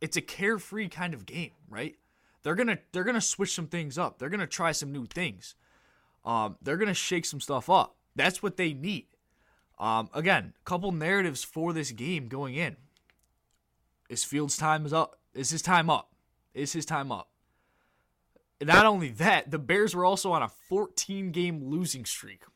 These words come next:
which I saw multiple graphics being pushed out by the books. Again,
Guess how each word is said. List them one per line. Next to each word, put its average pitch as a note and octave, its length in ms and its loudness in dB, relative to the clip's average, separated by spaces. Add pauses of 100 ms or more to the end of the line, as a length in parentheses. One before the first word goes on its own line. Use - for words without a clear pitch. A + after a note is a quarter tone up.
(760)
which G#2+ 240 -8
I A#2 80 -2
saw A#2 300 0
multiple D#3 760 0
graphics B2+ 560 -4
being A#2 200 -8
pushed - 360 -4
out G#2+ 200 0
by G#2+ 100 -8
the G#2 80 -12
books. - 480 -12 (1700)
Again, A#2+ 340 2